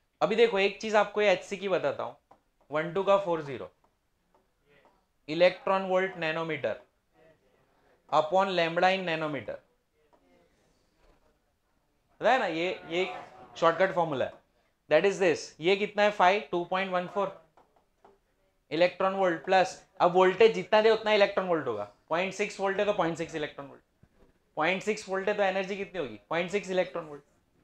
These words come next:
ठीक है, तो ये हो गया तेरा ज़ीरो पॉइंट सिक्स ईवी। करो ऐड, कितना होगा ये? टू पॉइंट सेवन फ़ोर, है ना, टू पॉइंट सेवन फ़ोर, that is टू पॉइंट सेवन फ़ोर ईवी।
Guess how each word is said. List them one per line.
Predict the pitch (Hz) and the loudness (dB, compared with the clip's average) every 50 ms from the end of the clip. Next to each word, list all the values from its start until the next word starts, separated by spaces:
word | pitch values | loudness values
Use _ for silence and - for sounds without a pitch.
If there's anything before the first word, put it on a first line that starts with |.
| - | -6
ठीक | 180 208 196 | -4 -2 0
है, | 190 135 - - _ _ _ _ _ _ - | 0 -2 -2 -6 _ _ _ _ _ _ -6
तो | 160 | -2
ये | 160 170 | 0 2
हो | 180 180 | 2 4
गया | 175 180 180 180 | 4 4 4 4
तेरा | 180 180 180 202 233 233 - - - - | 2 4 4 4 2 2 -2 -10 -16 -12
ज़ीरो | 131 147 151 160 160 160 | -8 -4 -2 0 0 0
पॉइंट | 156 160 160 160 151 | -2 -4 -6 -6 -8
सिक्स | - 156 147 - - | -12 -14 -14 -12 -14
ईवी। | 151 143 143 143 - _ _ _ _ _ _ _ _ _ _ _ _ - | -14 -14 -14 -16 -20 _ _ _ _ _ _ _ _ _ _ _ _ 2
करो | 165 180 196 | 6 8 8
ऐड, | 185 185 185 185 180 | 10 8 8 6 2
कितना | 170 175 - 185 185 | 0 -2 0 2 4
होगा | 180 180 175 175 | 4 6 6 6
ये? | 180 180 | 4 4
टू | 175 180 170 | 2 -2 -4
पॉइंट | 165 180 175 175 170 | -2 0 -2 -2 0
सेवन | - 170 165 175 190 208 214 - _ - | -2 0 2 2 0 0 -4 -10 _ 2
फ़ोर, | - 190 202 190 - - _ _ _ _ _ _ _ _ _ _ _ _ _ _ _ _ _ _ _ - - | 4 6 6 4 2 -4 _ _ _ _ _ _ _ _ _ _ _ _ _ _ _ _ _ _ _ -8 -2
है | 151 190 | 0 0
ना, | 240 | 2
टू | 226 - 185 175 | 2 0 0 0
पॉइंट | 180 185 196 190 | 0 -2 -2 -2
सेवन | - 180 180 185 | -4 -4 -4 -2
फ़ोर, | - 214 202 - - - - _ _ - _ _ - | 0 0 0 0 -2 -6 -16 _ _ -20 _ _ -4
that | 135 160 170 170 175 | 0 2 2 2 2
is | 214 208 - - - - | 2 0 0 -4 -8 -10
टू | - 190 208 214 214 - | -8 -6 -6 -6 -4 -2
पॉइंट | 190 180 175 185 202 202 | 0 0 0 0 -2 -4
सेवन | - - 165 156 156 165 175 185 170 - | -4 -2 -2 -2 -2 -2 -4 -6 -8 -4
फ़ोर | 170 165 175 220 - - - _ _ _ - _ _ _ _ _ _ _ 135 | 0 2 2 2 0 -2 -10 _ _ _ -20 _ _ _ _ _ _ _ -8
ईवी। | 139 165 165 190 185 | -8 -6 -6 -6 -8